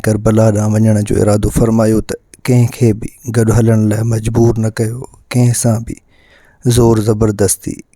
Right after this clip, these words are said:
ڪي نه ڪئي، چاهي خاندان جا افراد يعني اهل بيت اطهار هجن، چاهي عقيدتمند،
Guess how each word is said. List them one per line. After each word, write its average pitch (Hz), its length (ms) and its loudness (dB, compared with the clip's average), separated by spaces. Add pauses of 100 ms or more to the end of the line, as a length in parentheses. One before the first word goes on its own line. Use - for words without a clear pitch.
(100)
ڪي 113 220 0
نه 104 40 0 (120)
ڪئي، - 100 -12 (600)
چاهي 110 220 2 (100)
خاندان 113 500 2
جا 98 120 2
افراد 113 460 0 (220)
يعني 107 200 0 (120)
اهل 110 180 2 (140)
بيت 101 140 0
اطهار 110 440 0
هجن، 110 360 -4
چاهي 110 280 2
عقيدتمند، 113 680 -2